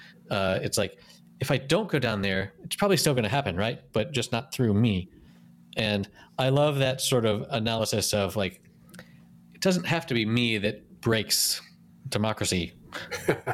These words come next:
Speaker 1: Right?
Speaker 2: Right. It's either me or somebody else. It's gonna happen either way. Well, he is, is as fun as he is, and it, he's not at all innocent. I mean, he's, he, he's working double time to be an absolute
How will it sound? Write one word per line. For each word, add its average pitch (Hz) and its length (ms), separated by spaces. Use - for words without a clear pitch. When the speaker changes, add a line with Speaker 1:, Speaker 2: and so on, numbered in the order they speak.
Speaker 1:
Right? 131 180
Speaker 2:
Right. 123 240
It's - 180
either 147 180
me 131 140
or 117 140
somebody 104 360
else. 101 220
It's - 140
gonna 107 180
happen 101 280
either 101 200
way. 101 160
Well, 107 300
he 247 160
is, 156 380
is 139 260
as 131 340
fun 170 260
as 156 160
he 127 140
is, 117 360
and 101 240
it, 92 180
he's 127 240
not 156 300
at - 80
all 113 340
innocent. 120 320
I 107 60
mean, 113 160
he's, 107 180
he, 147 320
he's 165 260
working 165 480
double 143 300
time 92 540
to 131 120
be 135 720
an 117 220
absolute 135 800